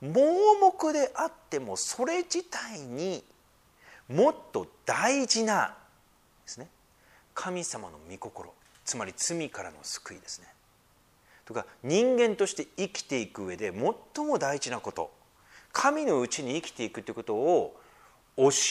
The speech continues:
えることができるわけなんですよ。健康の人が本当に幸せでいるかっていうのはそうじゃないでしょう。むしろ健康であるから高慢になるでしょう。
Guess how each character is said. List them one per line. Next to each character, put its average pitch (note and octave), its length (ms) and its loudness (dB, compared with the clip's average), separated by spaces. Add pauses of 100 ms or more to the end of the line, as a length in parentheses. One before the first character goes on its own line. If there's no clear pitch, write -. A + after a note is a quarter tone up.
え G3+ 140 8
る G3 100 6
こ G3 140 -4
と F3+ 80 -2
が G2+ 120 -2
で A2 200 -10
き - 160 -10
る B2 80 -4
わ F2 80 -8
け - 80 -16
な D2 60 -16
ん - 80 -20
で - 80 -20
す - 80 -16
よ。 - 80 -20 (640)
健 A#3 300 0
康 A#3+ 180 2
の A3+ 80 2
人 G#3 200 -2
が G#2+ 360 0 (1040)
本 D4+ 300 2
当 C#4+ 120 0
に C#4+ 80 4
幸 C4 260 6
せ B3 120 2
で A#3 120 2
い G#3+ 40 2
る G#3+ 80 -6
か - 80 0
っ - 40 -4
て G#2+ 100 -10
い - 20 -8
う F2+ 40 -6
の F2+ 40 -8
は - 120 -12
そ - 280 -2
う G4+ 40 4
じ C#4 60 -8
ゃ - 40 -8
な A2+ 80 -6
い - 20 -8
で F#2 80 -6
し - 100 -4
ょ - 60 -12 (600)
う。 F#3+ 40 0
む C4+ 80 4
し C#4+ 80 4
ろ F#3+ 100 6
健 C#4 340 4
康 C#4+ 140 4
で C4+ 80 6
あ C4+ 60 6
る C4 80 2
か A3 80 4
ら C3 80 4
高 A3 280 2
慢 A3+ 120 4
に G#3+ 80 0
な G3+ 80 4
る C#3+ 80 -2
で F2 60 -8
し - 100 -10
ょ - 40 -16
う。 - 100 -20